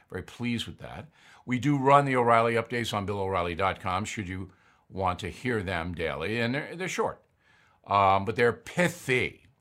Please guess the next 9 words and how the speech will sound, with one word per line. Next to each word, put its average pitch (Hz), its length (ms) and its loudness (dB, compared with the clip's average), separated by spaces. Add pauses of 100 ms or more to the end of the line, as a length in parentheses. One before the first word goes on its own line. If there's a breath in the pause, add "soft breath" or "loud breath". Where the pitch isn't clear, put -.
(160)
They 110 160 0
get 113 180 2
right 135 260 4
to 139 220 -6
the 131 200 6
point. 135 460 -6 (380 loud breath)
So - 160 2
this, 202 460 4
uh, 120 560 6